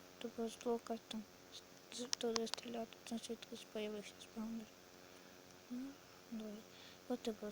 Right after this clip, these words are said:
таке, а от телевізор. Телевізор можна подивитися, от цей уявний арт. Так, з вами був.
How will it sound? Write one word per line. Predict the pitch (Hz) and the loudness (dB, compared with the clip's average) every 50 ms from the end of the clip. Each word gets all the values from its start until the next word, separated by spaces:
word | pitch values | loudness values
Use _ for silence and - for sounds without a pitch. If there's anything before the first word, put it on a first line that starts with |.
| - - | -2 -4
таке, | - 202 - - - 269 269 285 294 294 320 - | -6 -6 -6 2 4 6 8 8 8 6 4 4
а | 220 202 196 202 214 240 254 | 2 2 2 2 0 -2 -2
от | 240 | -2
телевізор. | - - - 220 208 208 202 196 202 208 208 202 202 208 208 202 - - - - - - - - 185 - - - - - - - - - - | -4 -4 -6 -2 0 0 0 0 2 0 0 0 0 -2 -2 -2 -4 -6 -8 -10 -12 -14 -14 -12 -14 -14 -14 -14 -14 -14 -12 -12 -12 -10 -6
Телевізор | - 220 208 214 247 277 294 277 269 269 277 269 - - - | -2 2 2 2 2 2 0 -2 0 2 2 0 0 2 2
можна | 254 240 220 - - 214 | 4 4 4 2 0 -4
подивитися, | 214 214 214 - 202 208 247 285 294 - - 285 277 - - - | -4 -4 -2 0 2 4 4 4 2 0 -2 -2 -2 -2 -2 -2
от | 254 240 254 254 240 - - - - - - | -2 -2 -2 -4 -4 -6 -8 -10 -10 -8 -6
цей | - 277 285 285 285 | -6 -4 -4 -2 2
уявний | 226 220 214 220 233 262 254 247 240 240 240 226 - - - - - - - | 2 2 4 2 2 0 -2 -2 -4 -4 -4 -4 -6 -8 -12 -14 -10 -6 -4
арт. | 247 247 - - - - - - - - - - - - - - - - - - - - 247 | -4 -4 -4 -8 -12 -14 -14 -14 -14 -12 -12 -12 -12 -12 -12 -12 -12 -14 -12 -12 -2 2 2
Так, | 233 226 - - - - - | 2 2 0 -6 -6 -6 -2
з | 247 | 2
вами | 285 285 269 | 4 4 6
був. | 240 233 233 240 233 226 | 6 6 4 4 4 2